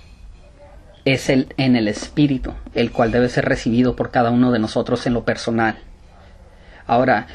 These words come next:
"Yo descenderé contigo a Egipto, y yo también te haré volver.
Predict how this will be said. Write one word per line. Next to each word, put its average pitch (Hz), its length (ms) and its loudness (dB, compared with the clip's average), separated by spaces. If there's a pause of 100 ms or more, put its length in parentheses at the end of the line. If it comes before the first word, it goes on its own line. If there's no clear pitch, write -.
(160)
"Yo 123 160 4
descenderé 139 500 0
contigo 135 360 0
a - 20 0
Egipto, 135 480 -2 (260)
y 120 120 2
yo 127 160 4
también 143 420 2
te 151 140 0
haré 123 140 2
volver. 113 400 0